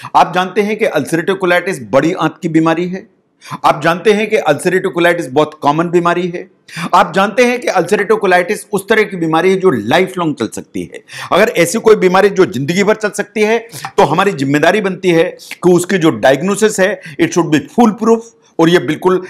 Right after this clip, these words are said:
ऐसी होना चाहिए कि जिस पर क्वेश्चन ना उठाया जा सके। जहां तक डायग्नोसिस का सवाल है अल्सरेटिव कोलाइटिस की, तो ये बात बिल्कुल सही है। जो एंडोस्कोपिक प्रोसीजर्स हैं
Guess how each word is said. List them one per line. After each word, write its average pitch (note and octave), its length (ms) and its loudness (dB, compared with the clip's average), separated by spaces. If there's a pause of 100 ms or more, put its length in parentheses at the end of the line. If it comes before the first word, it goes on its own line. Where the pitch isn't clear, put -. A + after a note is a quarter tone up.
(120)
ऐसी D3+ 220 0
होना F3+ 260 2
चाहिए E3+ 380 2
कि - 380 -6
जिस D3+ 160 -4
पर F#3+ 100 -2
क्वेश्चन D#3 440 -4
ना C#3 120 2
उठाया G2 300 -4
जा F2 120 -8
सके। - 320 -14 (360)
जहां G3+ 180 2
तक A#3+ 120 0
डायग्नोसिस A3+ 600 0
का A#3 100 0
सवाल D#3 360 2
है D3+ 260 -2 (240)
अल्सरेटिव D#3+ 400 0
कोलाइटिस B2 460 0
की, G3+ 160 -2
तो - 300 0
ये F3+ 80 8
बात G#3 160 4
बिल्कुल A3 340 -2
सही F3 240 2
है। F#3 120 2
जो F#3 240 2
एंडोस्कोपिक G#3+ 540 0
प्रोसीजर्स E3 600 -2
हैं A3+ 220 -6